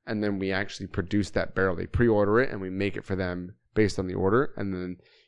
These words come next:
you'll actually see on most of these barrels on the neck label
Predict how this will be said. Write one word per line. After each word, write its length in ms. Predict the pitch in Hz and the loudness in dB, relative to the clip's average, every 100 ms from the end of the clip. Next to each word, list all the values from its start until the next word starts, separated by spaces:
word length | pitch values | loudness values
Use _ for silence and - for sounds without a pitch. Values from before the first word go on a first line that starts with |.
| - | 2
you'll 140 | 113 | 4
actually 260 | 120 - 104 | 4 2 -4
see 540 | - - 139 123 104 | -4 -2 0 0 0
on 260 | 95 98 95 | -2 -2 0
most 260 | 104 110 - | 2 2 0
of 60 | |
these 180 | 107 90 | -4 -2
barrels 460 | 95 101 127 143 - _ _ _ _ | 2 4 4 2 -4 _ _ _ _
on 200 | 104 107 | 0 2
the 80 | 101 | 2
neck 380 | 98 107 123 - | 2 2 2 4
label 500 | 104 95 92 90 | 2 4 2 0